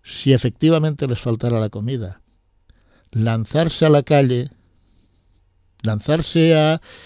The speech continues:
eh, expoliar todo, eh, supermercado que hubiera por ahí para poder encontrar comida. Es decir,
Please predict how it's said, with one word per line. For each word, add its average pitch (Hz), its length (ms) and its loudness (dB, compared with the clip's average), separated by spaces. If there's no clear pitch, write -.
eh, 143 280 -2
expoliar 131 720 0
todo, 156 640 4
eh, 160 180 6
supermercado 147 880 0
que 147 100 -6
hubiera 151 480 2
por 160 240 0
ahí 160 240 4
para 147 300 -2
poder 135 260 -2
encontrar 147 560 -4
comida. 151 360 -2
Es 151 60 0
decir, 147 180 2